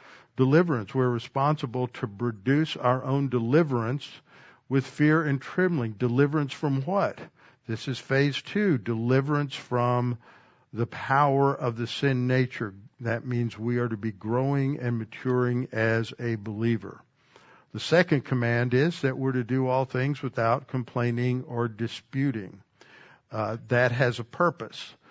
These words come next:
that you may become gr-, uh, something you're not right now, something more, that you're blameless and harmless, children of God, uh, without fault in the midst of a per-, crooked and perverse generation among whom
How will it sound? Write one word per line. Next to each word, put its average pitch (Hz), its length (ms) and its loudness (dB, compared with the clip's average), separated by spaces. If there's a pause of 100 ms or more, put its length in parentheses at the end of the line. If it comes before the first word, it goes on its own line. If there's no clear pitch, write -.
(320)
that 123 140 2
you 127 160 2
may 131 180 4
become 131 500 0
gr-, 131 280 -2
uh, 110 420 -2
something 131 360 -2
you're 120 140 -2
not 120 260 0
right 117 220 -2
now, 135 500 2 (600)
something 110 320 -6
more, 123 520 -2 (220)
that 117 100 -6
you're 107 140 -8
blameless 117 520 -4
and 107 100 -8
harmless, 139 580 0 (540)
children 123 440 0
of 104 140 -6
God, 127 560 2 (500)
uh, 107 240 0
without 117 400 0
fault 127 560 -2
in 113 220 -2
the 104 140 -4
midst 120 460 -2
of 113 160 -2
a 110 160 -4 (180)
per-, 113 180 -2 (480)
crooked 156 340 4
and 131 120 0
perverse 123 340 -2
generation 117 720 -2
among 117 440 -2
whom 113 520 -2